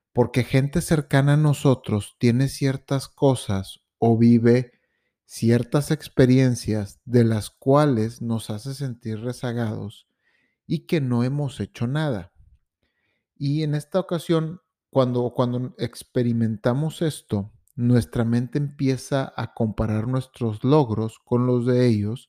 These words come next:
e inmediatamente nos hace sentir menores personas, lo cual es un camino que les imploro que dejen de hacer.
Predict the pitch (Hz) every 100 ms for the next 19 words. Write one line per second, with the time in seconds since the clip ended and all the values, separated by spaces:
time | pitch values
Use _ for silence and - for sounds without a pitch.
0 | _ _ - - - _ 135 139 131 131
1 | 135 160 160 156 156 160 139 120 127 147
2 | 147 139 113 - 123 131 _ 131 127 117
3 | 110 110 123 - 113 95 - 101 98 104
4 | - - _ _ _ _ _ _ _ _
5 | 117 117 117 - 147 165 113 160 - _
6 | _ _ _ _ _ 123 127 175 170 170
7 | 147 143 113 107 143 _ _ _ _ _
8 | _ _ _ - 143 123 120 113 - 117
9 | 107 - 131 139 139 131 143 - 117 110
10 | - 117 110 104 98 - -